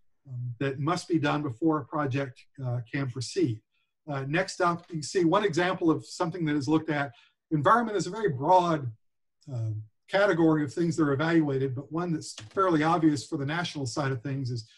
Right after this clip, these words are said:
looking for federally protected species in a project area. So if any of these five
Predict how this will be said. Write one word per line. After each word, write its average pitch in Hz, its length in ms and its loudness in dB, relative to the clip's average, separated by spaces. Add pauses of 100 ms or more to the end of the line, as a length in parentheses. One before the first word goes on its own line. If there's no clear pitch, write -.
(180)
looking 180 280 0
for 147 200 -4
federally 170 420 2
protected 147 500 -4
species 147 600 -2
in 139 80 -4
a 127 60 -6
project 135 460 -2
area. 110 320 0
So 139 200 -2
if 123 180 -4
any 208 280 -2
of 165 120 2
these 170 240 0
five 185 640 2